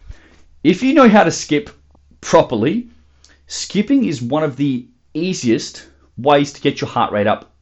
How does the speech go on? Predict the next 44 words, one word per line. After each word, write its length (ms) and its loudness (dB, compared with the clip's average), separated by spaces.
very, 380 0
very 220 0
quickly. 420 -12
It's 180 -4
not 220 -2
like 380 -2
going 240 -2
on 120 0
the 120 0
elliptical 600 -4
or 180 0
a 40 -10
treadmill 500 -2
where 140 -2
you 80 -2
have 180 -4
to 60 -4
do 120 -2
it 80 -10
for 80 -8
maybe 220 -2
five, 340 0
ten 160 -2
minutes 240 -6
to 80 -8
get 260 -2
warm 360 -2
and 120 -6
build 200 0
up 160 0
to 240 -4
a 80 -4
decent 420 -6
level. 320 -4
You 240 -2
can 140 0
actually 300 -2
get 200 -6
your 80 -6
heart 240 -2
rate 140 0
up 320 -6
pretty 420 -4
quickly. 520 -4